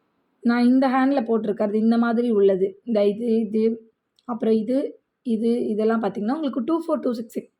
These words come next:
செட் ஆகும். மீதி உள்ளதெல்லாம் பார்த்தீங்கன்னா டூ சிக்ஸ், டூ எயிட்டுக்கு செட் ஆகும். ஓகேங்களா? இதிலே நான் மேக்ஸிமம் சைஸ் எல்லாமே சொல்லிடுறேன். அதை கூட நீங்க மென்ஷன் பண்ணி நீங்க ஆர்டர் பிளேஸ் பண்ணிக்கலாம். பேங்கிள் சைஸ் சொல்லி தான் நீங்க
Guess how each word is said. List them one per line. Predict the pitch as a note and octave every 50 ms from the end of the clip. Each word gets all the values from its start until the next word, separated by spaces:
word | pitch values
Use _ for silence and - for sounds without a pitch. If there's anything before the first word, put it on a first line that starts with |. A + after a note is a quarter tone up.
| _ _ -
செட் | - B3 A3+ A3+ - A#3
ஆகும். | A3 G#3 A#3 C#4 - - - - - _ _ _ -
மீதி | D4 D#4+ E4 D#4+ D#4+
உள்ளதெல்லாம் | D4 D4 D4 C#4+ D4 C#4+ D4 C#4+ C#4+
பார்த்தீங்கன்னா | C4+ - A3+ A3 B3+ D4+ B3 -
டூ | - E4+ F4 E4+
சிக்ஸ், | E4+ D#4 - - - F4 -
டூ | - C4+ B3+ A#3+ A#3
எயிட்டுக்கு | A3+ G#3+ G#3 A3 A3+ A3 - -
செட் | A3 F#3+ G#3+ F#3+
ஆகும். | F#3 F3+ F#3+ G3
ஓகேங்களா? | F#3+ - G#3+ G3 G3 G3+ F#3+ F#3+ - - - - - - _ _ -
இதிலே | C4 A#3+ C4 C4+ D4+ E4
நான் | D#4+ D4 A#3+ A3+
மேக்ஸிமம் | A3 A3 A3 - C4 C#4 C#4+ C#4
சைஸ் | B3+ A#3 A#3 B3+
எல்லாமே | B3 A#3+ A3+ G#3+ A3+ B3+ A#3+
சொல்லிடுறேன். | - G#3+ G#3 G#3+ A3 G#3 G3+ A3 B3+ D#4 - - _ _ _ _ _ _ -
அதை | G#3 G#3 A#3+ B3
கூட | A#3+ - - C4 C#4+ D4
நீங்க | D4 B3+ A#3+ A#3
மென்ஷன் | A3 A3 A3 G#3 A#3 A#3+ A3+
பண்ணி | A3 A#3 C4
நீங்க | C4+ A#3
ஆர்டர் | G3+ G#3 G3 G#3+ G#3+
பிளேஸ் | - A3+ G#3+ A3 -
பண்ணிக்கலாம். | G#3+ G#3 G3 - A3+ C4+ - - - - - - _ _
பேங்கிள் | A3+ A#3+ C4+ D4+ E4+ F4 E4+
சைஸ் | D#4 C4 A#3 -
சொல்லி | A3 G#3+ A3
தான் | A3+ A3+ C4 C4+
நீங்க | C4 B3